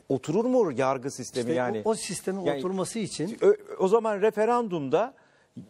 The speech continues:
Speaker 1: tırnak içinde yaramazlık yapmaya müsait olmayan bir H S Y K yapsaydınız, yani yapılsaydı, hükümetimiz öyle yapsaydı.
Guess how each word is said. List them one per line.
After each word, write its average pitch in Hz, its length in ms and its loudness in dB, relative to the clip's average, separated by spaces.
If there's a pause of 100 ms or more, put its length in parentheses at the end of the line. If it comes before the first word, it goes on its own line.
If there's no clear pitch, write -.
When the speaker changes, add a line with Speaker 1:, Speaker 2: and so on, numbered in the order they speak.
(340)
Speaker 1:
tırnak 226 400 2
içinde 175 340 -2
yaramazlık 214 760 2
yapmaya 170 420 2
müsait 214 500 2
olmayan 240 560 4
bir 262 120 0
H 233 180 2
S 277 120 -4
Y 277 100 2
K 302 140 0
yapsaydınız, 180 760 -2
yani 127 200 0
yapılsaydı, 131 600 0
hükümetimiz 131 580 -4
öyle 254 180 4
yapsaydı. 120 500 -2